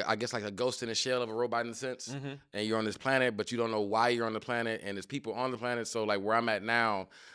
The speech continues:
Speaker 1: there is, like, a, a civilization that, um, I gotta find the parts for their ship, but each, of course, each part is a boss fight or whatever, you know what I'm saying? But it's literally, like, the board, the game itself seems like it's huge as a bitch, 'cause I'm
Speaker 2: Yeah.
Speaker 1: like,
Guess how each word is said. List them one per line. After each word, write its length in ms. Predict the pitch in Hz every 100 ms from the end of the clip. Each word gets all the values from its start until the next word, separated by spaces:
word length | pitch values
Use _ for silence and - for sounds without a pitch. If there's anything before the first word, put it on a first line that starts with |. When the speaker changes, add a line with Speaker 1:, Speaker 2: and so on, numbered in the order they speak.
| _
Speaker 1:
there 160 | 113 110
is, 80 | 107
like, 140 | 101
a, 120 | 98 92
a 80 | 98
civilization 720 | 131 117 107 113 107 110 104
that, 320 | 104 98 - -
um, 480 | 92 92 92 85 82
I 120 | 110
gotta 180 | 107 101
find 260 | - 113 101
the 40 |
parts 360 | - 117 104 -
for 120 | 101
their 120 | 95
ship, 380 | - 120 95 _ _ _ _ _
but 100 | 104
each, 140 | 107
of 80 | 95
course, 220 | - 123
each 160 | 110 92
part 300 | 123 113 78
is 100 | 87
a 60 | 85
boss 280 | 107 95 -
fight 260 | - 92
or 60 | 90
whatever, 140 | 92
you 60 | 107
know 40 |
what 100 | 104
I'm 60 | 107
saying? 120 | 95
But 280 | 98 90 - - - -
it's 160 | 117 101
literally, 320 | 135 113 104
like, 340 | 101 95 - _ _ _ -
the 120 | 123
board, 400 | 113 190 208 143
the 40 |
game 240 | 127 180 185
itself 220 | 135 143
seems 80 | 131
like 100 | 110
it's 160 | 104
huge 240 | - 160 113
as 120 | 95
a 60 | 90
bitch, 260 | 107 85
'cause 80 | 95
I'm 100 | 113
Speaker 2:
Yeah. 60 | 117
Speaker 1:
like, 140 | 107